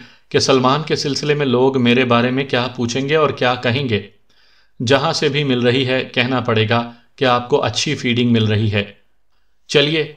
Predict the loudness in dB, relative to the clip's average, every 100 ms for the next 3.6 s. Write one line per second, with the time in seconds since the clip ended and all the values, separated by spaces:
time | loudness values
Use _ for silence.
0 | -14 0 2 2 0 -2 0 0 2 2
1 | 4 2 2 0 0 -2 -2 -2 0 -2
2 | 0 -2 2 4 4 2 0 0 0 0
3 | 0 0 0 -2 -4 -10